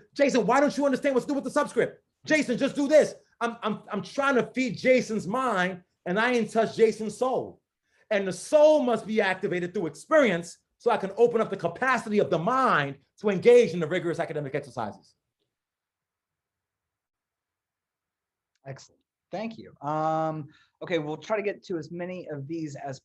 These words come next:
Speaker 2: possible. This is from Cheryl. "What chapter would you recommend I share with my students? I love what you're sharing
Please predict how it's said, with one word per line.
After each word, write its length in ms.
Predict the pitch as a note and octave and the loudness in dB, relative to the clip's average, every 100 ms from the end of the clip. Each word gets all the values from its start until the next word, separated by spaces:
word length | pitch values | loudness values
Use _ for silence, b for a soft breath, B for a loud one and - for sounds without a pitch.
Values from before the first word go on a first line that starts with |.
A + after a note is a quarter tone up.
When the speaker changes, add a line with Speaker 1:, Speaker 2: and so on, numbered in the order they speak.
| - | -8
Speaker 2:
possible. 480 | E3 E3+ - E3+ | -8 -8 -10 -10
This 180 | D#3 C#3 | -10 -12
is 120 | C#3+ - | -14 -12
from 140 | C3+ | -12
Cheryl. 380 | - G#3 G#3+ G3+ _ _ | -6 -2 -2 -2 _ _
"What 240 | F#3 A#3 A#3 | -4 -4 -4
chapter 600 | - - A#3+ C4+ C4+ C4 | -12 -4 -2 -2 -4 -4
would 220 | G#3 F3 | -4 -6
you 140 | G3 | -8
recommend 640 | E3 F#3+ F#3+ F3+ E3 F3 E3 | -4 -2 -2 -6 -6 -6 -8
I 120 | D3 D3 | -6 -6
share 380 | - F#3 F3 | -8 -4 -2
with 160 | E3 C#3+ | -2 -6
my 100 | D3 | -8
students? 520 | C3+ - F#3+ D3 A#2+ - | -8 -6 -4 -4 -10 -8
I 60 | D3 | -6
love 240 | D#3 G3 | -2 -2
what 140 | A3+ G3 | -2 -4
you're 160 | G#3 | -4
sharing 540 | - F3+ E3 E3 E3 | -4 -6 -6 -6 -10